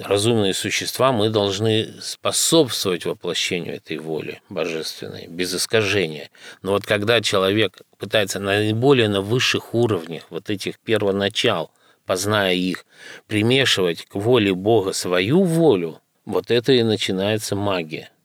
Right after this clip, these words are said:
Так пал сатана, так пал Адам, когда они стали к божественной воле примешивать свою, да. Это и есть магия. Они думают всегда, что мы лучше сделаем,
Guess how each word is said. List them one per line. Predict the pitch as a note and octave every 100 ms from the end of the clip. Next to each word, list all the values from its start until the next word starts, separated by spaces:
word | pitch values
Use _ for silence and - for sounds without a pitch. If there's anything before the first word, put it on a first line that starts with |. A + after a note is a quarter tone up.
| _ _ _ _ -
Так | D3 -
пал | G2 F#2+
сатана, | - F#2+ F#2+ F2+ G#2+ A#2 G#2+
так | B2 A2 -
пал | F2+ E2
Адам, | E2 F2+ F#2+ F#2+ F#2
когда | - F2+ F#2
они | F#2+
стали | F2+ - G2+ F2+
к |
божественной | E2+ F2+ F2+ F#2 - F2+
воле | D#2+ A#2 C#3+ G#2+
примешивать | F#2 F2 F#2+ - F2+
свою, | - F2 E2 D#2 -
да. | - - - - -
Это | G2+ G2 G2+
и |
есть | F#2 A#2 -
магия. | C3 A#2+ E2+ D#2+
Они | D#2+ F#2 D#3+
думают | D3 D3+ D3 C3
всегда, | - F2 G#2 A#2+
что | - E2+
мы | G2+ G#2
лучше | G#2+ A2 - E2
сделаем, | E2+ G2+ F2+ D#2+ D2